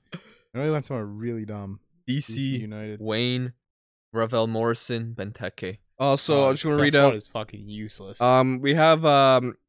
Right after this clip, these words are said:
Speaker 3: a new member of the ninth man, Liam Horban, the British Liam. Good guy, great guy.
Speaker 1: The better Liam. Not
Speaker 3: I,
Speaker 1: even
Speaker 3: I
Speaker 1: met him
Speaker 3: guess.
Speaker 1: yet. Better
Speaker 3: Uh,
Speaker 1: Liam.
Speaker 3: this is what he said about, uh, his thoughts on the Arsenal Palace match. And he said, "Edouard should have scored a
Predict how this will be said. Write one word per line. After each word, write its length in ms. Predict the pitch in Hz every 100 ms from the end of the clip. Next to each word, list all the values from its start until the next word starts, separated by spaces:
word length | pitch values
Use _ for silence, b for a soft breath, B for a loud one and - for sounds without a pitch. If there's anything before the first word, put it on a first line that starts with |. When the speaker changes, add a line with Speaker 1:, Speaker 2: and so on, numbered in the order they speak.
| -
Speaker 3:
a 60 | 131
new 140 | 151
member 240 | 156 139 135
of 100 | 127
the 80 |
ninth 260 | 123 117 117
man, 180 | 127 113
Liam 260 | 127 123 120
Horban, 320 | 127 127 117
the 60 | 110
British 300 | 123 127 -
Liam. 340 | 110 104 117 - -
Good 140 | 131
guy, 240 | 123 110 107
great 240 | 120 120
guy. 260 | 107 95 110 b -
Speaker 1:
The 60 |
better 220 | 120 117 110
Liam. 220 | 110 107 _
Not 220 | 127 120 123
Speaker 3:
I, 20 |
Speaker 1:
even 100 | 127
Speaker 3:
I 20 |
Speaker 1:
met 60 | 120
him 40 | 139
Speaker 3:
guess. 160 | 127
Speaker 1:
yet. 180 | 104 98 b b b
Better 140 | 104 101
Speaker 3:
Uh, 200 | 151 160
Speaker 1:
Liam. 60 |
Speaker 3:
this 160 | 156 165
is 80 | 165
what 120 | 185
he 60 | 180
said 200 | - 156
about, 300 | 156 143 127
uh, 200 | 135 131
his 160 | 143
thoughts 260 | - 131 127
on 60 | 131
the 40 |
Arsenal 360 | 113 123 - 117
Palace 360 | - 110 113 123
match. 220 | 104 113
And 180 | 113 -
he 80 | 151
said, 180 | 151 131
"Edouard 440 | 147 160 139 165
should 160 | - 175
have 80 | 151
scored 340 | - 151
a 40 | 143